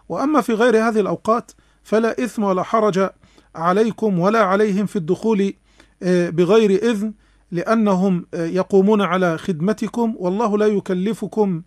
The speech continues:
ما فيه حرج أو ضيق عليكم، لأن تشريعه من أجل صالحكم، وهو جل وعلا العليم الحكيم. وأما إذا بلغ هؤلاء الأطفال مبلغ الرجال فعلموهم الأدب السامي، ألا يدخلوا عليكم إلا بعد الاستئذان،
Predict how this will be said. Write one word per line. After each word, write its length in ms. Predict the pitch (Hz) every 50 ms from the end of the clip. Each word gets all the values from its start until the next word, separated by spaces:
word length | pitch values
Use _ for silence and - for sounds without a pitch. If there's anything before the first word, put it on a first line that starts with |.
| _ _ -
ما 140 | 185 196
فيه 280 | 185 - 233 214 175 180
حرج 340 | - - 220 214 208 180 185
أو 240 | 190 - - 180 175
ضيق 360 | 151 208 226 - - 190 175
عليكم، 500 | 156 175 202 220 220 - 233 233 226 262 - _ _ _ _ _ _ _ -
لأن 420 | - 180 - 277 240 233 233 220 - -
تشريعه 600 | - 208 190 - 208 208 226 208 190 208 190 196 208
من 240 | 185 185 185 - 220
أجل 280 | 214 185 190 202 185
صالحكم، 640 | - - 180 - 196 185 - 202 - - 202 196 190 196 _ _ _ _ -
وهو 180 | 175 180 190 190
جل 240 | 165 220 220 208
وعلا 440 | 202 190 185 170 202 208 202 196 185 - _ _ _ _ _ _ _ -
العليم 460 | 208 202 175 165 180 190 220 214 185
الحكيم. 440 | 180 - - - - - 175 151 139 - _ _ _ _ _ _ -
وأما 260 | - 202 247 254 254
إذا 220 | 240 247 202 226 220
بلغ 280 | 190 254 262 247 214
هؤلاء 380 | 220 196 208 202 196 214 233 208
الأطفال 520 | - - 185 - - - 208 202 170 156
مبلغ 360 | 170 220 226 202 208 202 180
الرجال 440 | 190 170 170 151 165 202 233 240 240 - _ _ _ _ - _ _
فعلموهم 800 | - - 180 170 185 190 185 185 180 208 233 214 208 233 214 185 -
الأدب 420 | 196 180 170 - 208 202 190 190 165
السامي، 520 | 170 - - - 208 226 220 226 233 240 - _ _ _ _ _ _ -
ألا 260 | 240 254 240 233 226
يدخلوا 340 | 202 180 - - 220 208 208
عليكم 400 | 165 180 202 208 190 - 202 185 -
إلا 200 | 196 196 196 190
بعد 240 | 170 202 196 185 175
الاستئذان، 640 | 170 160 - - - 180 170 160 190 208 202 196 190